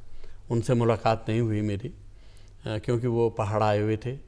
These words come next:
और मैं पहाड़ से इलाहाबाद गया हुआ था उन दिनों, तो, हम्म, संयोग ही नहीं हुआ। मैं महादेवी वर्मा के पास गया। महादेवी वर्मा जी उस समय, अ, अपने कॉलेज में परेशान थीं।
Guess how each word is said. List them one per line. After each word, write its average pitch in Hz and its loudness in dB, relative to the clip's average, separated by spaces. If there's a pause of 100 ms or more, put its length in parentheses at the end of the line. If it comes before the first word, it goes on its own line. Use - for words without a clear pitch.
(300)
और 123 2
मैं 127 6
पहाड़ 113 2
से 110 2
इलाहाबाद 104 4
गया 110 6
हुआ 110 2
था 110 -4
उन 107 -2
दिनों, 107 -4 (520)
तो, 113 2 (240)
हम्म, 113 -10
संयोग 117 0
ही 120 4
नहीं 117 4
हुआ। 117 2 (420)
मैं 123 2
महादेवी 117 4
वर्मा 113 4
के 113 0
पास 110 -2
गया। 107 -4 (440)
महादेवी 117 2
वर्मा 117 2
जी 120 -2
उस 131 -8
समय, 120 -2
अ, 131 -8 (540)
अपने 110 -6
कॉलेज 107 0
में 113 0
परेशान 110 -2
थीं। 127 -6